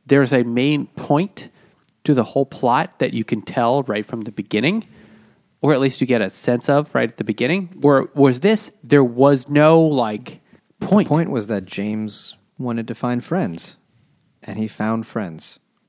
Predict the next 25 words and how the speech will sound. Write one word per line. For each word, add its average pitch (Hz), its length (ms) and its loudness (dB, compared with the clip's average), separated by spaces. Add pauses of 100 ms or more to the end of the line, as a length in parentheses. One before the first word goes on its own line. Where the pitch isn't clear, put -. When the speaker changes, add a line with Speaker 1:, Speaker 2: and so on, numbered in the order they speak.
(160)
Speaker 1:
I 165 60 0
mean, 175 380 4 (200)
sort 202 520 4
of, 107 400 0
except - 680 -2 (760)
it 147 180 4
was 139 180 4
more 175 240 4
like 143 220 2
one 135 260 2
random 135 320 0
thing 123 200 -4
happens, 104 640 -8
and 110 160 -6
then 110 160 -2
another 135 360 0
random 113 320 -2
thing 101 200 -6
happens, 98 600 -10
and 110 180 -6
then 113 120 -2
another 151 340 2
random 117 300 2
thing 104 220 -4
happens. 98 600 -10